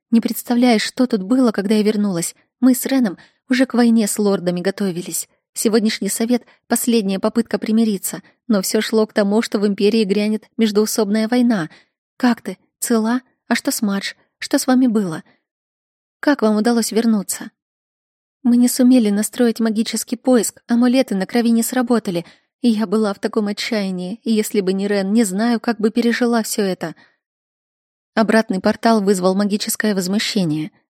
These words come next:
После твоего ухода начался обвал, мы укрылись щитами и держались, пока Дрэгон не накопил силы, чтобы вытащить нас. Выдала версию, о которой мы договорились с Тёмным.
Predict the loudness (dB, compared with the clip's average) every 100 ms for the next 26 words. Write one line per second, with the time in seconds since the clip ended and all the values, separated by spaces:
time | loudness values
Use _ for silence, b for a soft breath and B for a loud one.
0 | _ -2 -2 2 4 6 4 2 2 2
1 | 2 0 -2 -4 -2 0 0 -2 0 2
2 | 0 b _ 4 4 4 2 2 0 -4
3 | -6 -4 0 2 0 0 -4 -2 -2 -2
4 | -4 -6 -6 -2 -2 0 -2 -2 -4 -6
5 | -4 -4 -4 -2 -2 -4 B B -8 -4
6 | -2 -2 -2 -8 -8 -6 -4 -4 -6 b
7 | b b _ _ -2 0 0 -2 -2 -2
8 | 0 -2 0 -2 2 2 2 2 0 0
9 | 0 -2 -2 -6 -8 -8 -4 -2 -2 -4